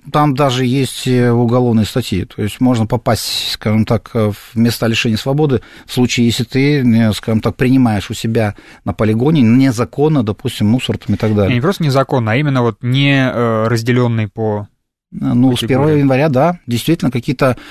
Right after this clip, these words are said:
Speaker 1: Я просто по штрафам ещё не
Speaker 2: Мгм.
Speaker 1: знаю, но я, кстати, со-, сторонник больших штрафов. У нас как-то так, если мы, скажем так, не заставим человека заниматься, ну, скажем так,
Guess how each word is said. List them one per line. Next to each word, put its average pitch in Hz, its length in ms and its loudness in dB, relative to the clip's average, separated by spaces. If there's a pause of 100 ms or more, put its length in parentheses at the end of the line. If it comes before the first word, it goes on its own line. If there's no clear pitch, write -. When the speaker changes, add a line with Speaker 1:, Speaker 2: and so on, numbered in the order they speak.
(180)
Speaker 1:
Я 135 160 2
просто 156 340 -2
по 151 240 2
штрафам 143 400 0
ещё 147 200 0
не 156 80 2
Speaker 2:
Мгм. 151 80 2
Speaker 1:
знаю, 185 260 4
но 135 100 4
я, 175 180 0
кстати, - 420 -4
со-, 131 380 0
сторонник 156 600 0
больших 104 560 0
штрафов. - 480 -8 (400)
У 101 100 2
нас 165 380 0
как-то - 300 -4
так, - 300 -2
если 135 300 0
мы, 135 340 2 (220)
скажем 127 240 0
так, 131 160 -2
не 147 120 4
заставим 123 500 0
человека 117 840 0
заниматься, 127 720 2
ну, 143 200 2
скажем 120 260 0
так, 123 180 -4